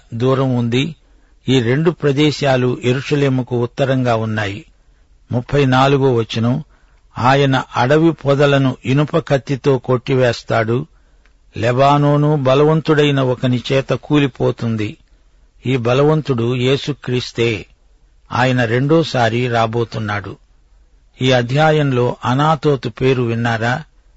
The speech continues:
ఇది యెరూషలేముకు ఉత్తరంగా ఐదు కిలోమీటర్ల దూరంలో ఉంది.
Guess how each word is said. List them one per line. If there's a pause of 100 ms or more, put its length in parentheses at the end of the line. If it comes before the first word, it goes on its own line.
(420)
ఇది
యెరూషలేముకు
ఉత్తరంగా (420)
ఐదు
కిలోమీటర్ల
దూరంలో
ఉంది.